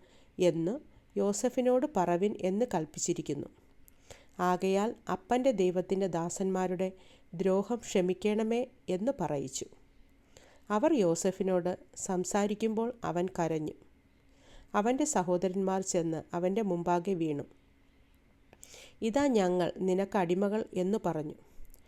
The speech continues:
യോസേഫ് അവരോട്, "നിങ്ങൾ ഭയപ്പെടേണ്ട, ഞാൻ ദൈവത്തിൻ്റെ സ്ഥാനത്തിരിക്കുന്നുവോ? നിങ്ങൾ എൻ്റെ നേരെ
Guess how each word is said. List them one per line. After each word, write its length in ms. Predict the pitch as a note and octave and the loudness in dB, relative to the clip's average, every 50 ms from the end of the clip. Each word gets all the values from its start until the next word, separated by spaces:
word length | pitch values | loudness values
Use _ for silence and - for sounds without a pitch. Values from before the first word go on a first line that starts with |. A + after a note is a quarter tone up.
| - - - - - - | -20 -20 -20 -14 -2 2
യോസേഫ് 460 | G#3 G3+ G#3+ G#3 G#3 C4 C4+ C4 - | 2 2 2 4 4 4 4 4 2
അവരോട്, 380 | G3+ F3+ F3+ F3+ F3 E3 D#3 - - - - | 0 2 4 4 4 2 2 -2 -8 -8 -4
"നിങ്ങൾ 280 | F#3 G#3 G3+ A3 C4+ D#4 D4+ | -2 0 0 2 0 -2 -2
ഭയപ്പെടേണ്ട, 680 | - - G#3 F#3+ G3 F#3+ - A3 G3+ F#3+ F3 E3 D3+ D3+ - - _ - _ - - - - _ _ - | 0 -2 -2 0 -2 -2 -2 0 0 0 0 -2 -4 -8 -12 -12 _ -20 _ -20 -20 -20 -20 _ _ -2
ഞാൻ 220 | G3 G3+ G#3 A3+ B3+ B3 | 0 2 2 2 0 0
ദൈവത്തിൻ്റെ 580 | G3+ G3+ F#3+ G3+ G3+ B3 B3+ - B3+ B3 B3 B3+ | 2 2 2 4 2 2 0 0 0 2 2 0
സ്ഥാനത്തിരിക്കുന്നുവോ? 1040 | - - - F#3+ F3+ F3+ F#3 F3+ - F#3+ E3+ E3+ F3 - F#3+ F#3+ G3 F3 D3 C#3+ C#3+ - - _ - - - - - - - _ _ - _ - _ _ _ | 0 0 -4 -2 -2 0 -2 0 0 0 0 0 0 0 0 0 0 -2 -2 -4 -6 -10 -16 _ -20 -20 -20 -20 -20 -20 -20 _ _ -20 _ -20 _ _ _
നിങ്ങൾ 300 | A3 A3+ A3+ A#3+ C4+ D4+ D#4 | -2 -2 0 2 2 4 4
എൻ്റെ 280 | B3 G3 F#3+ G3 G#3 G#3+ | 4 2 2 0 0 0
നേരെ 320 | G#3 G#3 G3 F#3+ F#3 - | 2 2 2 2 0 -2